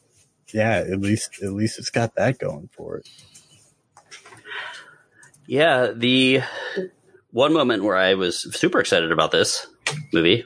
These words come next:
Speaker 2: was the kid, uh, was in fact wearing G I Joe pajamas the next day.
Speaker 1: Yeah, he was.
Speaker 2: See that?
Speaker 1: Yeah.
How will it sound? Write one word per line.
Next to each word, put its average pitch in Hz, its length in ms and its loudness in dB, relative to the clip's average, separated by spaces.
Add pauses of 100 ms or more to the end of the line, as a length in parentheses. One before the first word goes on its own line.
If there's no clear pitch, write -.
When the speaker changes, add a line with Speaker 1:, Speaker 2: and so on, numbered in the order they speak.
Speaker 2:
was 87 320 2
the 90 140 2
kid, 98 320 2
uh, 90 180 2
was 117 280 2
in 98 100 0
fact 104 220 0
wearing 107 320 2
G 113 200 2
I 127 60 2
Joe 120 160 2
pajamas 120 480 -2 (1800)
the 90 100 2
next 85 220 0
day. 67 180 2 (1200)
Speaker 1:
Yeah, 120 200 6
he 123 100 4
was. 139 180 4
Speaker 2:
See - 60 6
that? - 160 4 (380)
Speaker 1:
Yeah. 107 240 2